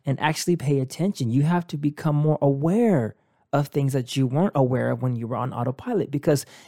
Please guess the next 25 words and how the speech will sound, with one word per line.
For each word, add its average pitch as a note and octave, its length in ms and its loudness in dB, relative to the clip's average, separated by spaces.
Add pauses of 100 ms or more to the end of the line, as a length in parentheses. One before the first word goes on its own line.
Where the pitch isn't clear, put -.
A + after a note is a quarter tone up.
(140)
it's C3 120 0
being C#3+ 200 -2
taken A#2+ 180 -6
care F#3+ 260 -4
of G#3+ 60 -6
for A2+ 160 -4
you. F#2 180 -8 (540)
But C#3 120 6
when C#3 180 6
you G#3 140 6
grab F3 260 2
the B2 100 -2
wheel, C#3 580 2 (520)
you C#3 540 4 (140)
have D#3+ 500 -2
to G#2+ 460 -6
be E3 340 -2
aware A#2+ 520 -2
of A2 180 -4
your C#3+ 200 0
surroundings B2 800 -2
and A2 200 -4
what's D#3 240 0
going A2 440 -4
on. D3+ 380 2